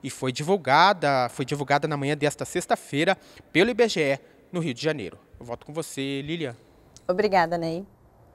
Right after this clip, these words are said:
Speaker 2: Começa no próximo mês a liberação das cotas do pis pasep, créditos depositados pelo empregador no fundo pis pasep entre os anos de mil novecentos e setenta e um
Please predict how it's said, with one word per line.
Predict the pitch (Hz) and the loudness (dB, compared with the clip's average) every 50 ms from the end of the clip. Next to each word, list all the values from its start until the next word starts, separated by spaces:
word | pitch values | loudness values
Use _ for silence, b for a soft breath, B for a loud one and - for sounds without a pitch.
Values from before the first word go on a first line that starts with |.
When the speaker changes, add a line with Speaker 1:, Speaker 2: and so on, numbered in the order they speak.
| b b b b b b b b b b b | b b b b b b b b b b b
Speaker 2:
Começa | - 302 285 285 302 311 294 277 285 - 262 | 6 8 8 8 8 6 6 4 4 4 4
no | 247 233 220 | 4 4 4
próximo | - 233 226 226 220 - 226 214 208 196 | 6 6 6 6 6 4 0 0 0 2
mês | 175 175 180 190 196 202 208 190 170 | 2 2 0 0 0 -2 -2 0 2
a | 180 185 185 185 | 2 2 2 2
liberação | 180 190 220 226 294 311 311 277 247 - - - 233 254 269 | 0 0 2 4 4 4 4 4 0 0 -2 0 0 2 4
das | 240 240 220 - - | 4 2 2 2 0
cotas | - - 220 226 254 - - 262 254 208 202 | 4 6 6 6 6 4 2 2 2 2 2
do | 240 233 | -2 -2
pis | _ _ - 330 370 349 | _ _ 2 2 2 2
pasep, | - - 311 285 247 165 156 131 123 - - 175 156 B B B B B | 2 4 4 4 4 2 0 0 0 -2 -8 -12 -12 B B B B B
créditos | - 196 190 196 214 220 - - - - 165 151 | 4 6 6 8 6 4 2 -4 -6 -6 -2 0
depositados | 156 170 170 - 190 165 170 160 - - 190 190 196 185 175 170 - | 2 2 2 2 0 -2 -2 -2 2 4 4 4 4 2 -2 -6 -4
pelo | - 196 190 190 | -2 -2 -2 -2
empregador | 185 - 202 196 185 170 156 147 151 165 196 208 208 | 0 0 0 2 4 2 2 2 0 0 0 0 -2
no | 208 202 | -4 -6
fundo | 190 - - 226 247 226 | -6 -6 -4 -2 -2 -2
pis | 220 - - 190 185 - | -2 -2 -2 -4 0 2
pasep | - 247 254 220 196 208 233 285 - - 339 - B B B B | 4 4 4 6 6 6 6 6 4 -2 -6 -6 B B B B
entre | - 175 165 - 240 | -4 -4 0 2 2
os | 254 196 160 | 2 2 4
anos | 180 214 247 262 247 240 202 160 | 4 6 6 4 2 0 -2 -2
de | 165 165 | -4 -4
mil | 165 180 | -2 -2
novecentos | 180 170 165 - - 156 143 | -2 -2 -4 -4 -6 -6 -6
e | - | -6
setenta | 156 - - 139 - - | -8 -8 -10 -8 -6 -6
e | 135 131 147 | -4 -2 0
um | 208 262 294 | 2 0 0